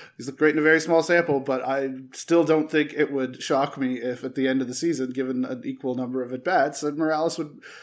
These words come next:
would have hit as well. And there are, and I, I was arguing with someone on Twitter, or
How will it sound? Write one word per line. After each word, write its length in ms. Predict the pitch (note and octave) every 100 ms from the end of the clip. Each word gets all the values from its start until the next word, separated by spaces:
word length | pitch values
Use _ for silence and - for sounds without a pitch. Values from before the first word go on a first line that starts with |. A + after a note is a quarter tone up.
| -
would 160 | C3+ C#3+
have 240 | D3 C3+
hit 240 | - D#3 -
as 180 | C#3 C#3
well. 340 | C3+ C#3+ G#2+ -
And 360 | C3+ C#3+ C#3 C3
there 360 | B2 D3+ C#3+
are, 380 | C#3 C#3+ C#3 C3 - -
and 100 | -
I, 40 | B2
I 200 | A2 B2
was 160 | A2+
arguing 360 | B2 A#2 C3 B2
with 80 | B2
someone 240 | C#3 B2+
on 100 | B2
Twitter, 260 | A#2+ C3 B2+
or 260 | A2+ A2+